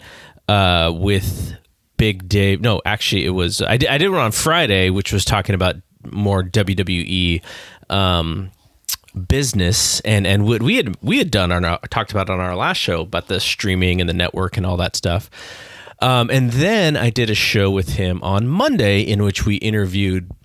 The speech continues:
Cody, Cody Rhodes, Cody Runnels, whatever you wanna call him. And so if you wanna hear that stuff, uh, that is subscription only f-,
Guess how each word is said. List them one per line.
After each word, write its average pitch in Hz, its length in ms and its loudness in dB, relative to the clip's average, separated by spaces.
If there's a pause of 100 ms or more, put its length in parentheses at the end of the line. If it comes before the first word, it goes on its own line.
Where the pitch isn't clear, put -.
(380)
Cody, 131 640 2 (520)
Cody 95 280 2
Rhodes, 95 400 0
Cody 98 260 0
Runnels, 101 420 0
whatever 139 280 0
you 113 120 2
wanna 101 140 2
call 107 320 2
him. 101 300 0 (460)
And 139 140 2
so 139 200 2
if 120 260 -2
you 160 160 0
wanna 185 240 0
hear 147 540 2
that 113 400 0
stuff, 98 640 0
uh, 95 160 2
that 113 240 0
is 113 160 2
subscription - 600 0
only 107 200 4
f-, - 160 -4